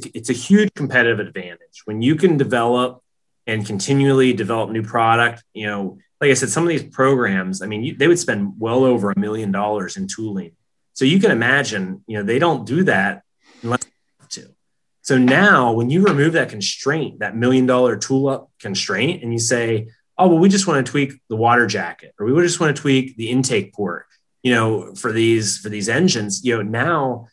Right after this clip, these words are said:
you make a design change, you print a new core, and you, you're able to test it in real time. So I feel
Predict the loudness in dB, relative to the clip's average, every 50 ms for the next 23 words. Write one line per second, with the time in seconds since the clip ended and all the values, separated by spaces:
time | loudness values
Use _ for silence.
0 | _ _ _ _ _ 0 2 2 4 2 2 2 2 2 2 2 0 -2 -2 -2
1 | -2 -2 -2 -2 -4 -4 -8 -4 0 2 2 2 4 2 0 0 0 -4 -2 -2
2 | 0 -2 -2 -4 -8 -12 _ _ _ _ _ _ _ -2 0 0 0 0 -2 -4
3 | -6 -6 -2 0 0 0 0 -2 -6 -10 _ 0 2 2 2 2 2 0 -2 -4
4 | -6 -4 -2 0 0 -2 -4 -8 -10 -8 -6 -2 -2 -2 -2 -2 -4 -6 -6 -8
5 | -12 -14 _ -10 -6 -2 -2 0 0 0 -2 -4 -8 -16 _ _ _ _ _ _
6 | _ _ _ _ _ _ _ _ _ _ _ -2 2 4 4 4 2 2 0 0
7 | 2 2 2 0 0 -2 -4 -6 -8 -10 -16